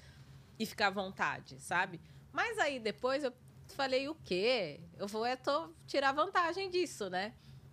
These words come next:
A gente começou a sair com um grupo de hostels, de hostel, e eu fui junto com duas amigas pra Argentina, Marília e a Letícia.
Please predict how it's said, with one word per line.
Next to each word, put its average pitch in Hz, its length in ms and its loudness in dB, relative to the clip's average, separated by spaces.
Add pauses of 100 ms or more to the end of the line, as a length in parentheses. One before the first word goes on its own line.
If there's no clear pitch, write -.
(120)
A 196 60 -4
gente 226 240 -4
começou 233 280 -2
a 226 40 -2
sair 214 240 0
com 208 160 -4
um 185 60 -6
grupo 196 340 -6
de 170 100 -6
hostels, 170 760 -4
de 175 180 -2
hostel, 170 600 -2 (260)
e 190 60 2
eu 185 80 4
fui 202 180 -6
junto 190 300 -6
com 208 160 -6
duas 196 220 -2
amigas 202 400 -4
pra - 140 -6
Argentina, 165 600 -8 (120)
Marília 160 440 -4
e 170 120 -4
a 170 40 -4
Letícia. 170 580 -8